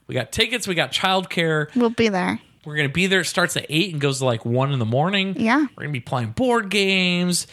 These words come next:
Speaker 2: Yeah.
Speaker 1: Just, uh,
Speaker 2: I, I guess there's going to be cocktails and mocktails with board game themes.
Speaker 1: Oh, that'll be cool.
Speaker 2: Yeah, and the mocktails will even light on fire.
Speaker 1: Oh, boy.
Speaker 2: That's what Joe was telling me.
Speaker 1: Oh, that'll be cool.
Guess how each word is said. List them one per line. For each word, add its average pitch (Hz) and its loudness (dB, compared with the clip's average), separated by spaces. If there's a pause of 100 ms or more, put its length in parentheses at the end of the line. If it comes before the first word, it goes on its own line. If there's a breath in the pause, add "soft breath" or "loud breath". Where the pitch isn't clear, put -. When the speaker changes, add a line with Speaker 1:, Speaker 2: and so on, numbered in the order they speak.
(120)
Speaker 2:
Yeah. 247 2
Speaker 1:
Just, 151 -2
uh, 135 4
Speaker 2:
I, 240 2 (460)
I 214 -2
guess 214 0
there's 220 0
going 214 2
to 208 2
be 208 0 (440)
cocktails 233 0
and 311 4
mocktails 233 2 (220 soft breath)
with 220 -2 (200)
board 247 0
game 202 2
themes. 208 0 (120)
Speaker 1:
Oh, 392 0
that'll 440 -2
be 427 2
cool. 131 0
Speaker 2:
Yeah, 220 4
and 254 4 (400 soft breath)
the 254 2
mocktails 226 2
will 214 2
even 202 2
light 202 2
on 202 2
fire. 214 0 (360)
Speaker 1:
Oh, 190 2
boy. 135 -2
Speaker 2:
That's 190 -2
what 151 2
Joe 208 4
was 202 2
telling - -2
me. 294 2
Speaker 1:
Oh, 117 -4
that'll 135 0
be 247 -2
cool. 110 -4